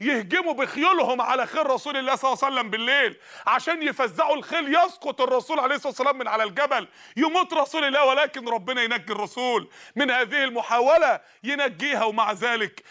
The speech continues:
لأن الرسول صلى الله عليه وسلم حاولوا يقتلوه من أول الدعوة لآخر الدعوة، آخر عمره ولسه بيحاولوا يقتلوه.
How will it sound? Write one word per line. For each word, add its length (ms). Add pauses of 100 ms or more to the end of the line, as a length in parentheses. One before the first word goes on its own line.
(120)
لأن 240
الرسول 100
صلى 140
الله 100
عليه 100
وسلم 120
حاولوا 220
يقتلوه 340
من 160
أول 300
الدعوة 340
لآخر 260
الدعوة، 440 (300)
آخر 380
عمره 300
ولسه 300
بيحاولوا 400
يقتلوه. 640